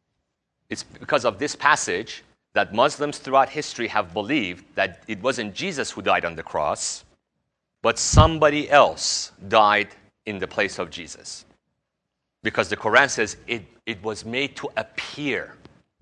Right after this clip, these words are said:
that he died on the cross. So Muslim commentators have come up with various theories of what happened on the cross. Some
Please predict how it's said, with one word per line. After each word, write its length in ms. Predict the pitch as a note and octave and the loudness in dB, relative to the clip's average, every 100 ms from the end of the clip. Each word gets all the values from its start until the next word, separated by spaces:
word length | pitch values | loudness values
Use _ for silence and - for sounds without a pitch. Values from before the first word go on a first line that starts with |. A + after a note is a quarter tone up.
| - _ _ - | -20 _ _ -2
that 160 | F2+ | -2
he 140 | - G2+ | -2 -4
died 280 | F2+ E2+ E2 | 0 0 -2
on 100 | D2+ | -12
the 60 | |
cross. 560 | - - - - - - - _ _ _ _ _ _ _ _ _ _ _ - | -12 -12 -12 -12 -14 -16 -20 _ _ _ _ _ _ _ _ _ _ _ -6
So 140 | A#2+ | -2
Muslim 340 | A#2 C#3+ C3+ | 2 2 2
commentators 680 | B2 D3 D3 - D3 D3 D3 | 2 2 2 2 4 4 4
have 160 | C3 - | 2 2
come 200 | C#3+ C#3+ | 0 0
up 80 | |
with 160 | C3 A#2+ | -2 2
various 360 | C#3 D#3 D#3+ - | 4 6 2 -2
theories 400 | F#3 D#3+ G2+ A#2+ | 0 2 2 -2
of 140 | G2+ | 2
what 160 | E3 - | 2 4
happened 420 | C3+ - A#2+ F2+ | 4 4 -2 -6
on 140 | G#2+ A2 | -6 -4
the 80 | G#2 | 0
cross. 520 | A#2+ G2+ - - - _ _ _ _ _ - - _ _ _ - | 2 2 0 -10 -12 _ _ _ _ _ -20 -20 _ _ _ -4
Some 340 | - A2+ A#2 | 2 4 2